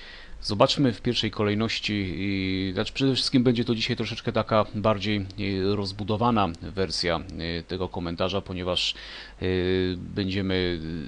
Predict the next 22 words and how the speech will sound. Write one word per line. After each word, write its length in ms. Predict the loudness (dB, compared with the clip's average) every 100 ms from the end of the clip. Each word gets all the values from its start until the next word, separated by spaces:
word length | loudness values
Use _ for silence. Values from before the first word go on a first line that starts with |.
| -6 -2
skupiać 480 | -2 0 0 0 2
się 340 | 2 2 0
oczywiście 480 | -4 -6 -4 -2 -2
niezmiennie 480 | -2 -2 -2 0 -2
na 140 | -2
wigu 200 | -2 -4
dwadzieścia, 440 | -2 0 0 0 0
daxie 380 | 0 0 -2 -2
i 20 |
S 140 | -2
and 160 | -4 0
P, 180 | 4 4
ale 120 | 4
prze-, 360 | 0 -6 -6
pokażę 440 | -6 0 0 0 -2
te, 240 | -2 -2 -4 -8
e, 140 | -8
wykresy 400 | -6 -4 -2 -2
w 80 | -4
różnych 280 | -4 -4 -4
horyzontach 640 | -4 -2 -2 0 -2 -4
czasowych. 560 | -6 -2 0 0 0